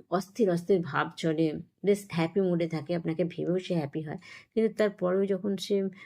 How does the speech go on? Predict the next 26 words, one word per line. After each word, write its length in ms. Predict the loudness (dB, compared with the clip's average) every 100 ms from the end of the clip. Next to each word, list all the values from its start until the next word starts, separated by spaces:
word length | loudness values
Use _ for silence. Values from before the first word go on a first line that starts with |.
| -14 -2
খুব, 180 | 0
উম, 380 | 0 0 0 -2 -4 _ _ _ _ _ _ _ _ -4
মানে, 300 | 0 0 0
এনার্জি 500 | 0 0 2 0 0 2
লস 360 | 2 2 0
হয়, 180 | 0 0
ড্রেন 400 | 0 0 0 0
হয়ে 160 | 0 2
যায় 180 | 2 0
যখন, 300 | 0 -2 -2
তখন 340 | -2 0 -2 -4 -14 -14 -2
সে 140 | 0
বুঝতে 380 | 0 -2 -2 -2
পারে 220 | 0 2
না 120 | 2
যে 120 | 0 -2
কী 180 | -4
হচ্ছে, 380 | -2 -2 -6 -14 -16 _ _ _ _
তার 100 | -6
সাথে 220 | -4 -4 -2
কী 160 | -2
চলছে, 360 | 0 0 0 -2
সে 120 | -2
বুঝতে 340 | -4 -6 -6
পারছে 300 | -6 -6 -6
না। 140 | -8